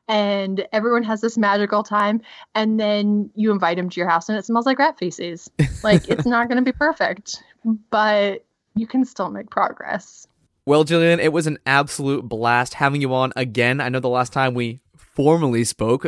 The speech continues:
Speaker 2: A K A having microphones in front of our mouths, was, like, a year and a half ago. So it's great to kinda catch up, see what you've been working on,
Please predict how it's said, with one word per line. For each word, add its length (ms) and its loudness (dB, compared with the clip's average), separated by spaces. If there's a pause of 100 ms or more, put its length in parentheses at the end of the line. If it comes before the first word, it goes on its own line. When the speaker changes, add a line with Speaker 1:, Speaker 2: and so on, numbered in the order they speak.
(120)
Speaker 2:
A 100 4
K 260 0
A 40 -2
having 260 -2
microphones 480 -2
in 40 -4
front 140 -6
of 40 -2
our 80 2
mouths, 360 -2
was, 160 -2
like, 140 -4
a 80 0
year 260 2
and 80 4
a 60 2
half 240 0
ago. 280 -2
So 160 0
it's 120 -2
great 420 -4
to 80 -4
kinda 200 0
catch 280 -6
up, 180 0
see 320 0
what 220 -4
you've 80 0
been 100 -2
working 320 0
on, 240 0